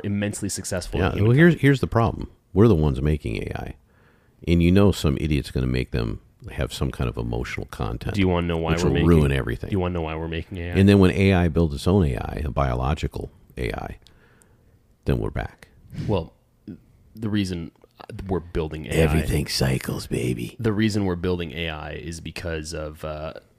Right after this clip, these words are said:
Speaker 1: emotional interest. People who believe that we're gonna blip around the stars like the Jetsons.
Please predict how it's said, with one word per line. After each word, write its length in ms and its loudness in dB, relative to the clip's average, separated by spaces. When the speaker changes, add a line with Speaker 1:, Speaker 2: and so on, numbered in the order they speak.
Speaker 1:
emotional 560 -8
interest. 420 -14
People 280 -12
who 200 -12
believe 260 -12
that 140 -12
we're 80 -12
gonna 240 -14
blip 300 -2
around 220 -10
the 60 -12
stars 340 -8
like 120 -16
the 60 -16
Jetsons. 540 -16